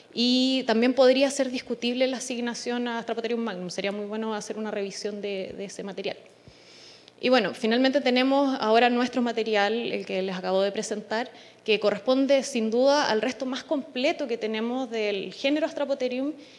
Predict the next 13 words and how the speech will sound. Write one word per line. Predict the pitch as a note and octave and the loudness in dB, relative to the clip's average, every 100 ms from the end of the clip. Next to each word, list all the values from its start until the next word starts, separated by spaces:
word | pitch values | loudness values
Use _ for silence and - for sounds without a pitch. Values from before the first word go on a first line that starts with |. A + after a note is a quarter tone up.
| - | -8
y, | A3+ A#3+ C4+ C#4+ - | -2 -2 -2 -4 -6
eh, | - G#3+ G#3 G#3 G#3 | -2 0 0 -2 -2
es | A3 | -4
también | B3 A#3 A#3 B3 B3 | -2 0 0 2 0
la | A#3 | -2
asignación | A#3 A#3 G3+ G3 - A#3 A#3+ | -2 -4 -6 -8 -4 -4 -4
como | A#3 G#3+ | -4 -4
más | G#3+ | -6
certera | - A#3+ - - C4 D#4 | -4 -8 -6 0 0 0
que | C#4+ | -4
podemos | C4+ C4+ B3+ | -4 -4 -6
hacer | C4 C#4 C4+ | -8 -8 -6
a | - A#3 A#3 | -4 -4 -4